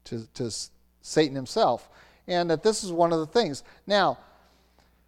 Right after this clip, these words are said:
do our Seventh-day Adventist people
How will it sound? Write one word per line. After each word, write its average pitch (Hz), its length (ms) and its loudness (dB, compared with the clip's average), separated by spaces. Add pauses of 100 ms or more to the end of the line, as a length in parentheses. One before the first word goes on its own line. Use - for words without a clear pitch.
(760)
do 180 80 4
our 175 100 8
Seventh-day 233 520 6
Adventist 208 640 6
people 220 640 6